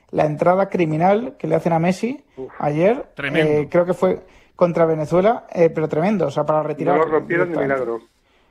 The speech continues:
Speaker 1: Para retirarle, ¿no? Entonces, el P S G, que, eh, que le paga un gran salario a Messi y que le habrá pagado una gran prima de fichaje, ayer se pudo quedar perfectamente sin jugador para toda la temporada, ¿no? Entonces,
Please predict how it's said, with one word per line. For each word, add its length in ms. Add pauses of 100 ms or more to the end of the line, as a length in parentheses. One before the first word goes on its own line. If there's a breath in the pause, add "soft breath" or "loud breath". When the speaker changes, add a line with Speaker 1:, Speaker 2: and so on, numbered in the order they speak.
(120)
Speaker 1:
Para 160
retirarle, 560
¿no? 220
Entonces, 340
el 140
P 80
S 160
G, 240
que, 80
eh, 440 (300 soft breath)
que 120
le 260
paga 340
un 320
gran 320
salario 340
a 40
Messi 520
y 120
que 400
le 80
habrá 160
pagado 180
una 140
gran 220
prima 180
de 60
fichaje, 440 (380 loud breath)
ayer 240
se 100
pudo 220
quedar 200
perfectamente 440
sin 140
jugador 280
para 160
toda 220
la 0
temporada, 480
¿no? 80
Entonces, 340